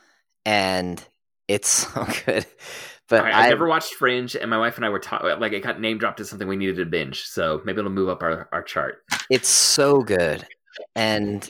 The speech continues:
Speaker 1: um, I know that it's like, uh, like Lost. Um, I think that some people didn't like the way that Fringe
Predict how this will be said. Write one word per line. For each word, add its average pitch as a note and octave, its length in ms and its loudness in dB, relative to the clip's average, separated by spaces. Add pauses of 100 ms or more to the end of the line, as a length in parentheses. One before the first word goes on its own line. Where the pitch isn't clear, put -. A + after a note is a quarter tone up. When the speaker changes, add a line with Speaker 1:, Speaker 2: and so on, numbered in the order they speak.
(100)
Speaker 1:
um, F#2+ 500 0 (1500)
I C3 140 6
know C3+ 160 8
that B2+ 220 4
it's - 520 -2 (360)
like, F#2+ 480 -2
uh, E2+ 360 0
like B2 340 2
Lost. G#2 600 2 (480)
Um, F2+ 460 -2 (320)
I A2+ 80 -2
think A#2 200 -4
that - 140 -2
some G#2 220 0
people G2+ 240 -2
didn't F#2+ 300 -2
like F2 320 -2
the F#2+ 80 0
way F2+ 160 2
that F2 340 -2
Fringe E2+ 320 -2